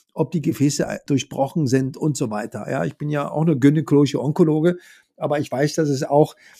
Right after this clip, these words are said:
Kurationen bei Pankreaskarzinom gibt. Oder dass ich erstmal noch mal eine Bildgebung brauche, ob da noch Lungenmetastasen sind. So heißt deeskalieren,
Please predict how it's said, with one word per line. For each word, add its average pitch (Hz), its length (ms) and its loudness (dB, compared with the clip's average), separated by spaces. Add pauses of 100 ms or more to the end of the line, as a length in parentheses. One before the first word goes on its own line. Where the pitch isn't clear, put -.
(140)
Kurationen 151 760 4 (100)
bei 131 160 0
Pankreaskarzinom - 960 -2
gibt. - 300 -12 (320)
Oder 165 440 8
dass 143 220 0
ich 147 160 -2
erstmal 143 240 -2
noch 143 100 -2
mal 143 100 0
eine 143 120 2
Bildgebung 147 500 2
brauche, 143 360 0
ob 151 100 -6
da 156 120 -4
noch 143 120 0
Lungenmetastasen 131 880 0
sind. - 380 -20 (400)
So 143 100 -4
heißt 135 260 -4
deeskalieren, 123 960 2